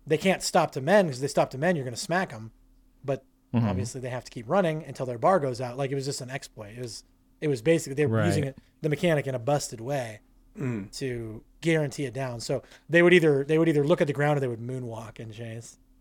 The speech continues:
Speaker 1: or the two ways to, like,
Speaker 3: <laughs>
Speaker 1: I'm gonna be honest, I did it on launch. Like, I tried it, I tested it, I did it a couple times, but once I figured out how gross it was, I stopped doing it. Like, I took
Speaker 3: Yeah.
Speaker 1: a stand, I took a stand
Speaker 2: Yeah.
Speaker 1: against doing it.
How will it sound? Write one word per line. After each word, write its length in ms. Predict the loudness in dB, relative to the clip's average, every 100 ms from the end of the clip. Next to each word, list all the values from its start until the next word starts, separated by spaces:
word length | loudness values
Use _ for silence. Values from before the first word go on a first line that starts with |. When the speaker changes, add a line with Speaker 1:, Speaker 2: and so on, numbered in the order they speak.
| _
Speaker 1:
or 120 | -14 -12
the 80 |
two 200 | -10 -8 -6
ways 280 | -6 -6 -10
to, 100 | -14
like, 280 | -14 -16 _ _ _ -18
Speaker 3:
<laughs> 160 | -4 0
Speaker 1:
I'm 560 | 2 2 0 0 -4 -4 4
gonna 260 | 8 10 10
be 100 | 10
honest, 440 | 12 10 8 8
I 120 | 6
did 220 | 6 8 10
it 200 | 8 6
on 280 | 4 4 4
launch. 380 | 4 2 0 -2
Like, 120 | 0
I 140 | 2
tried 380 | 2 2 6 6
it, 160 | 4 0
I 100 | -4
tested 420 | -2 0 0 -2
it, 80 | -4
I 80 | -2
did 140 | 0 0
it 80 | 0
a 60 |
couple 220 | 0 -2
times, 360 | -4 -4 -4 -2
but 80 | 2
once 220 | 2 4
I 120 | 0
figured 360 | 0 -2 -2 -2
out 340 | -2 -2 -2 _ _ _ _ _ -6
how 120 | -4
gross 340 | -2 -4 -4 2
it 40 |
was, 200 | 6 6
I 80 | 4
stopped 340 | -6 -8 -12 -16
doing 260 | -20 -20
it. 140 | -18 -14
Like, 140 | -10
I 80 | -8
took 140 | -4
Speaker 3:
Yeah. 80 | -2
Speaker 1:
a 40 |
stand, 320 | -4 -8 -10 -10
I 60 |
took 160 | -8 -8
a 60 | -6
stand 180 | -2 0
Speaker 2:
Yeah. 180 | 0
Speaker 1:
against 120 | -2 -4
doing 220 | -8 -14
it. 160 | -16